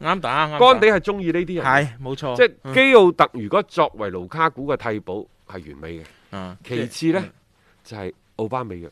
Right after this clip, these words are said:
Speaker 2: 嗱，你發現某種個配置係一高一快。
Speaker 1: 嗯，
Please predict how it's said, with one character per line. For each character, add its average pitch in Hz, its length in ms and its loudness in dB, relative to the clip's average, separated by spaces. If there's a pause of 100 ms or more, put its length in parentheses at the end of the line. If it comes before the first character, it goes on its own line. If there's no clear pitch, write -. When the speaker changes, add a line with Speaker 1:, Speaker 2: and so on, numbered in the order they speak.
Speaker 2:
嗱， 98 140 -4
你 113 80 -4
發 131 240 -6
現 98 240 -14 (420)
某 135 320 -2
種 170 280 -4 (160)
個 131 80 -10
配 117 320 -8
置 113 200 -12
係 98 180 -14
一 123 80 -18
高 117 120 -16 (100)
一 113 40 -16 (100)
快。 92 100 -18 (280)
Speaker 1:
嗯， 104 280 -14